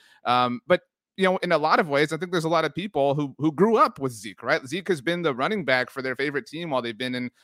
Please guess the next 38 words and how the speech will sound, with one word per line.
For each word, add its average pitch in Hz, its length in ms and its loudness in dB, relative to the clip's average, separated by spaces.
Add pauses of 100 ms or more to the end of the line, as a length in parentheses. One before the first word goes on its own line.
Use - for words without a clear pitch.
(120)
high 135 120 -4
school 139 360 0
or 120 100 0
college, 135 500 0
while 117 160 0
they've, 110 320 -6
I 117 60 -6
don't 131 100 -4
know, 107 140 -8
gotten 117 260 -4
married 113 260 -2
or 120 80 0
had 113 160 -4
children 120 340 -6
or 117 60 -2
things 123 280 -8
like 120 160 -6
that. 131 200 2
Like, 131 160 0 (300)
I 135 40 -2
mean, 156 280 -2
he, 175 240 -4
he 180 140 -2
has 202 180 6
been 175 340 2
a, 131 160 0 (140)
a 135 140 0 (340)
pillar 190 420 4
of 117 120 -4
who 143 100 -2
the 131 100 -2
Cowboys 127 320 0
have 113 140 -10
been 120 160 -2
for 117 120 -4
almost 123 300 -2
a 101 60 -18
decade. 104 300 -10